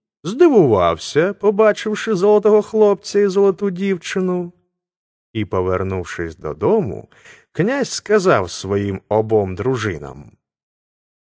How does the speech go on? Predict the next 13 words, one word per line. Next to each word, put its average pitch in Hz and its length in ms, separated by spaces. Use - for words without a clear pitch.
«Диво 127 880
дивне! 131 1080
Бачив 214 760
я 214 300
золотого 175 680
хлопця 196 1000
і 104 100
золоту 175 480
дівчину. 135 1200
Вони 110 460
живуть 120 680
у 214 120
курені 131 840